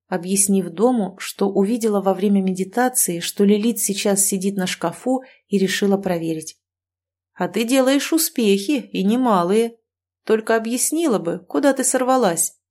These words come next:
Попробуй ещё раз погружение. Я буду страховать, посмотрим, что у тебя получится на этот раз". На этот раз Зоя очутилась на солнечной поляне. Присмотревшись,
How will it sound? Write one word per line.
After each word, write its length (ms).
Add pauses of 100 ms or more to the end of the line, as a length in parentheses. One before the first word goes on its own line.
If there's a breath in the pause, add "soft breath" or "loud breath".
(420)
Попробуй 500
ещё 320
раз 180
погружение. 840 (460)
Я 260
буду 240
страховать, 760
посмотрим, 720 (240 soft breath)
что 320
у 60
тебя 240
получится 580
на 200
этот 220
раз". 340 (680)
На 220
этот 220
раз 340 (140)
Зоя 340
очутилась 680
на 100
солнечной 640
поляне. 580 (460)
Присмотревшись, 880